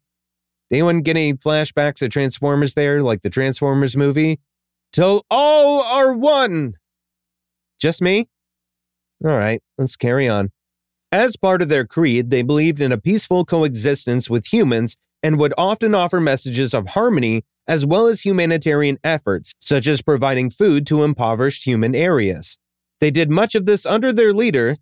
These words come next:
Takartha Mandada. Although the majority of Ravager units were hunted to extinction post-crisis,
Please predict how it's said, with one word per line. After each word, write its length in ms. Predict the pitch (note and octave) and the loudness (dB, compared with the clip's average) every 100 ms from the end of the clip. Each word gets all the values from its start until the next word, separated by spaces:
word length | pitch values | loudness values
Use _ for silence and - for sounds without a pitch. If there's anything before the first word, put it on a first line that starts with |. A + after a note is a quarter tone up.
| - | -4
Takartha 480 | F3+ - A#2+ A#2 C#3+ | -4 -2 -2 0 0
Mandada. 760 | C#3+ C3+ C#3 D3+ C3 G2 E2+ - _ _ _ _ _ _ _ _ | 0 0 0 0 0 -4 -6 -18 _ _ _ _ _ _ _ _
Although 440 | E3+ F#3+ D#3+ A3+ C4+ | -2 -2 2 2 2
the 160 | A3+ | 2
majority 520 | G#3 F#3 E3 F3+ F3 D#3 | 0 0 2 2 2 0
of 120 | A#2+ | 2
Ravager 500 | D3+ E3 D3+ A#2 B2 | 0 0 -2 -2 -2
units 420 | A#2 A#2+ C3 - | 0 0 -2 -2
were 180 | B2 A2+ | -2 -2
hunted 340 | C3 B2 A2+ | -2 -2 -2
to 100 | C3 | -2
extinction 680 | G#2+ - - E3+ F3 C3+ A#2+ | -2 -4 -2 0 0 0 -2
post-crisis, 920 | B2 A#2 - - D3+ D3+ - F#2+ - | 0 -2 -2 -4 -2 -2 -2 -2 -4